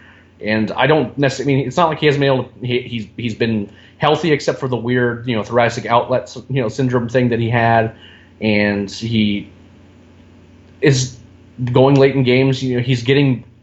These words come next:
more and more, effi-, you know, he's getting efficient, more efficient, even if it's at a slower rate than maybe I would be happy with. But I'm, I mean, I'm happy with,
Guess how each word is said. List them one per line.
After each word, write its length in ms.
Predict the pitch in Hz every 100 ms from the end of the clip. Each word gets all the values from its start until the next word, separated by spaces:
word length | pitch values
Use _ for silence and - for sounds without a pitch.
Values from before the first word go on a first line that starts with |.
| _ _ _ _ _ 123
more 260 | 127 131
and 80 | 135
more, 200 | 127 123
effi-, 280 | 113 123 127
you 80 | 127
know, 80 | 120
he's 140 | 120
getting 420 | 131 143 135 - _ _
efficient, 420 | 127 147 135 123 135
more 240 | 135 135
efficient, 460 | 131 131 143 123 - - -
even 180 | 120 139
if 80 | 123
it's 120 | 120
at 160 | 123 117
a 40 |
slower 420 | 113 - 131 127
rate 200 | 123 120
than 140 | 120 107
maybe 220 | 113 110
I 100 | 107
would 140 | 117
be 80 | 127
happy 240 | 135 135 147
with. 240 | 151 151
But 80 | 120
I'm, 220 | 147 139
I 80 | 143
mean, 120 | 143
I'm 80 | 180
happy 280 | 135 127 120
with, 240 | 110